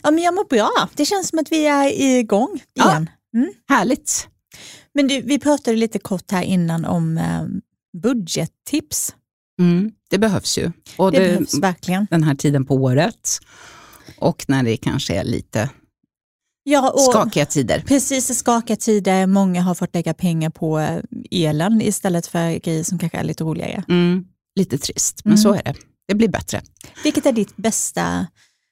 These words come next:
Speaker 1: ja, men budgettips eller till och med gratistips?
Speaker 2: Ja, men det absolut bästa är att, eh, göra en ansiktsmassage.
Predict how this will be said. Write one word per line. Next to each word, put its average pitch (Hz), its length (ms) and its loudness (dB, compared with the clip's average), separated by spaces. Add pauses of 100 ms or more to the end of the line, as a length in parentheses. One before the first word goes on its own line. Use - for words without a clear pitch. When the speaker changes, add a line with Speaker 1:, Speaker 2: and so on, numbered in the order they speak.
(240)
Speaker 1:
ja, 226 60 4
men 214 180 6
budgettips 226 760 -2
eller 196 140 2
till 202 140 -4
och 190 60 2
med 185 140 0
gratistips? - 760 -4 (500)
Speaker 2:
Ja, 208 80 2
men 196 160 2 (120)
det - 120 0
absolut 190 580 0
bästa - 400 0 (100)
är 127 340 2 (100)
att, - 680 -2 (220)
eh, 131 300 2
göra 139 420 2
en 101 300 0
ansiktsmassage. - 960 -2